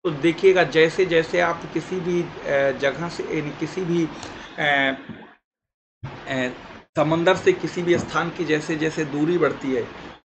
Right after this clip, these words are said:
तो वहाँ का जो टम-, temperature variation होता है, वो ज़्यादा होता चला जाएगा। जैसे कि अगर मान लो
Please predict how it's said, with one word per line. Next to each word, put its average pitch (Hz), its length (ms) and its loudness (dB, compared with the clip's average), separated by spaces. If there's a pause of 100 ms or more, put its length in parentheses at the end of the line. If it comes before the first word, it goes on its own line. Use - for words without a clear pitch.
तो 151 80 -4
वहाँ 156 300 -2
का 165 120 2
जो 147 120 -2
टम-, 143 440 -4
temperature 160 560 0
variation 147 540 0
होता 139 240 -6
है, 165 60 0
वो 160 100 -4
ज़्यादा 135 320 0
होता 127 260 -4
चला 117 260 -6
जाएगा। 110 380 -10 (1000)
जैसे 156 280 4
कि 185 120 -2
अगर 170 220 2
मान 165 200 -2
लो 175 180 -2